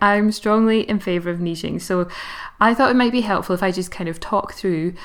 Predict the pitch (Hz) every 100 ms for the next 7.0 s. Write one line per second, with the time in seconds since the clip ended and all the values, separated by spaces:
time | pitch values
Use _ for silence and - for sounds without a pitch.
0 | - - - - 214 208 214 208 185 185
1 | 175 165 214 294 294 196 180 - 196 180
2 | 170 170 - - 175 165 160 165 165 -
3 | - - - - - 247 247 - - 226
4 | 269 170 190 - 208 214 208 185 170 165
5 | - 185 170 175 175 185 180 170 170 196
6 | 175 175 196 185 180 156 156 - 165